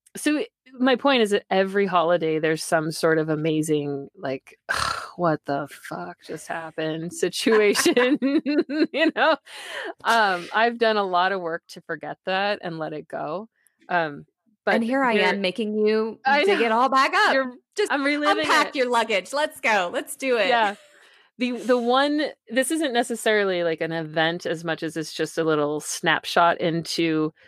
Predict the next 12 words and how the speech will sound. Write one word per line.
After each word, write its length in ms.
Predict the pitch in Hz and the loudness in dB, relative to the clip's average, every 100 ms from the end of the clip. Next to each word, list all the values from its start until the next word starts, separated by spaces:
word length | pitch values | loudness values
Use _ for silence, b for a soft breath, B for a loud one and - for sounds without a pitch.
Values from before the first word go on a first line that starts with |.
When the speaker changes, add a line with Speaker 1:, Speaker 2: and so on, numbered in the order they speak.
| b b | b b
Speaker 1:
my 180 | 165 147 | -4 -4
past. 640 | - 151 147 269 - - - b b b - | 0 2 4 2 -2 -8 -12 b b b 0
Uh, 220 | 180 165 | 2 4
there 200 | 220 220 | 4 4
was 160 | 208 | 4
a 60 | 208 | 2
moment 400 | 190 180 190 185 | 2 2 2 0
in 120 | 190 | 0
time 420 | 190 170 165 170 170 | -2 0 0 0 0
where, 420 | 165 160 160 156 | 2 2 2 0
um, 420 | 170 147 147 165 - _ _ _ | -4 -4 -6 -12 -14 _ _ _
I 540 | 180 170 170 175 180 | 0 4 4 4 2